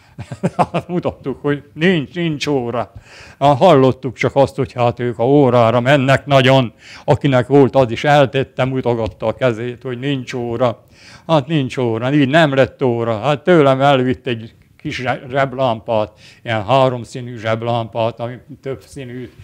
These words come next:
lehetett világítani, fehéret, zöldet, pirosat lehetett vele adni, ilyen nagyon tetszett nekem, nekem nem volt ott sehol olyan. Itt lógott, megfogta azt is, levette, megvillantotta.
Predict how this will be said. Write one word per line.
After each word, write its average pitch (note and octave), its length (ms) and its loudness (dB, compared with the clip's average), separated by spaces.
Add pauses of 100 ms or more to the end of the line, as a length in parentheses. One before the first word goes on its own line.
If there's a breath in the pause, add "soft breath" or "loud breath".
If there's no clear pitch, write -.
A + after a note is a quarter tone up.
(220 loud breath)
lehetett A#2+ 420 -6
világítani, A#2+ 920 -6
fehéret, A#2+ 640 -2
zöldet, A2 560 -8
pirosat A#2 580 -10
lehetett A#2 420 -12
vele A2+ 240 -8
adni, A#2+ 420 -10
ilyen A#2+ 280 -10 (400 soft breath)
nagyon A#2+ 380 -2
tetszett - 480 -6
nekem, G#2+ 300 -12
nekem A2+ 340 -12
nem A#2+ 180 -14
volt A#2 260 -12
ott C3 120 -4
sehol B2+ 420 -8
olyan. B2+ 340 -10 (380 soft breath)
Itt D#3+ 220 -4
lógott, C#3+ 600 2 (240 loud breath)
megfogta D3 640 -4
azt D3 260 -2
is, C3+ 140 -12
levette, C#3 760 -2
megvillantotta. C3 920 -2